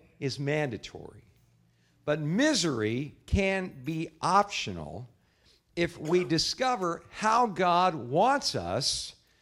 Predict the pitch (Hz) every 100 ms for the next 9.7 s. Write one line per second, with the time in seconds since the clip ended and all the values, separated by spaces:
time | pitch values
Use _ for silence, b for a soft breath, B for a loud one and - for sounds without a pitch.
0 | _ _ _ _ - 151 98 175 196 202
1 | 143 - 147 - - 190 104 82 73 -
2 | _ _ _ _ _ _ _ - 156 170
3 | 214 170 151 156 139 b b b b -
4 | 196 254 247 185 131 120 104 131 - 107
5 | - 92 - 117 92 92 131 143 b b
6 | b b - 156 135 - 233 269 302 214
7 | 120 107 - 123 104 117 - - 151 160
8 | 143 113 139 214 254 262 233 - - 196
9 | 202 196 170 175 170 160 -